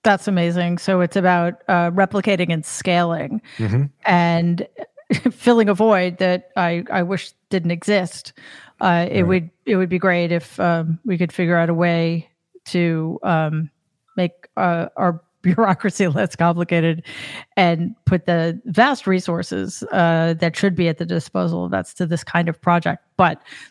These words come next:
Speaker 1: the fact that you're doing the work is phenomenal. I mean, it, this has to be one of the, uh, best, most uplifting transitions, uh, career transitions I've ever heard about.
Speaker 2: <laughs>
Speaker 1: Um,
Speaker 2: It's been
Speaker 1: and
Speaker 2: very
Speaker 1: on
Speaker 2: good for me, yeah.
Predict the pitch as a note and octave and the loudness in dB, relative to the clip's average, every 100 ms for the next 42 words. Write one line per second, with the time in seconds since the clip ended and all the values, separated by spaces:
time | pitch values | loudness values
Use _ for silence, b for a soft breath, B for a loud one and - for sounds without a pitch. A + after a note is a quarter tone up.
0 | - F#3+ G3+ F#3+ F#3+ F3 F3+ F3+ F3 E3+ | -6 2 2 4 0 2 2 4 2 2
1 | E3 E3 D#3+ - - - F3 E3 F3 E3 | 2 2 0 -4 -14 -2 0 2 -2 -6
2 | - - - - F3 E3+ E3+ E3+ E3 D#3+ | -14 -16 -14 -2 2 4 4 2 2 2
3 | E3 E3+ E3+ F3+ F3 - F3+ F3 - F3 | 0 0 -2 -2 -2 2 0 0 -2 -2
4 | F3 E3 E3 E3 - b b b b G#3+ | 0 0 0 -2 -6 b b b b 0
5 | F3+ F3+ F3 D#3+ F#3 E3+ E3 E3 E3+ - | 2 4 0 0 0 0 0 -2 -4 -4
6 | - E3 D#3+ - G#3+ _ _ _ _ _ | -2 0 0 -2 -6 _ _ _ _ _
7 | _ _ _ _ _ _ _ G3+ G3 - | _ _ _ _ _ _ _ 0 0 -2
8 | - - _ - F#3+ F#3+ - - - G3 | -18 -20 _ 0 2 0 -4 -16 -2 -2
9 | - G3 - F#3 F3 F3 E3+ F3 D#3+ E3+ | 0 -2 0 -2 0 0 0 0 0 0
10 | D#3+ D#3+ - - F3 D#3 E3 F#3 - - | -2 -6 -14 -2 0 2 -2 -4 -8 -2
11 | G3 F#3 F#3+ F#3 F3 F#3 E3+ F3 E3+ E3+ | 2 4 2 2 0 0 -2 -2 0 2
12 | F#3 E3+ D#3+ E3+ F3 F3+ F#2 F3+ - - | 2 0 -2 -2 -2 -2 -2 -4 -6 -18
13 | - G#2+ - A2 F#3 F#3 F3+ F3+ F#3 - | -12 -12 -6 2 4 6 2 0 -4 4
14 | C#3+ A#2+ G#2 A2+ A2+ G2 G#2 F#2+ E2+ F2 | 4 6 4 4 2 0 -2 -2 -2 -6
15 | E2 | -8